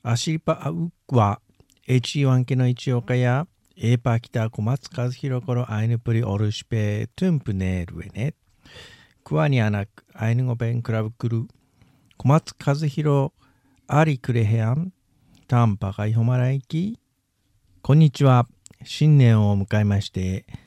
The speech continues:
皆さんお元気にお過ごしでしたか？次は小松和弘のアイヌ文化にまつわる小話のコーナーです。私はアイヌ語ペンクラブの小松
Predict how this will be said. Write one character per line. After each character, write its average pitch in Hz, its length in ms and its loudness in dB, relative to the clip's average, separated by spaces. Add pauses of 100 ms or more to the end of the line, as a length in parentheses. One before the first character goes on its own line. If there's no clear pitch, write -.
(400)
皆 117 260 2
さ 127 260 2
ん 135 200 -2 (340)
お 110 140 -2
元 147 260 6
気 139 140 -2
に 143 320 2
お - 80 -2
過 117 140 -4
ご 123 100 2
し 120 160 -6
で 113 80 2
し - 100 -6
た 98 120 -4
か？ - 260 -4 (480)
次 139 280 0
は 127 240 0 (440)
小 - 120 -4
松 - 360 0
和 175 120 -2
弘 185 360 -4
の 156 280 -2 (520)
ア 110 140 0
イ 120 60 6
ヌ 117 80 4
文 113 160 0
化 110 100 2
に 113 80 2
ま 113 160 2
つ - 100 -6
わ 120 80 2
る 120 80 -2
小 110 140 -8
話 151 320 2
の 127 160 0
コ 117 160 -2
ー 104 40 0
ナ 95 180 -2
ー - 20 -6
で 85 140 -10
す。 - 200 -20 (960)
私 127 380 -4
は 127 320 0
ア - 180 -4
イ 127 80 4
ヌ 143 80 4
語 139 240 2 (100)
ペ 127 140 4
ン 127 80 2
ク 123 120 -4
ラ 120 120 2
ブ 120 80 -2
の 143 320 2
小 120 80 -2
松 120 240 0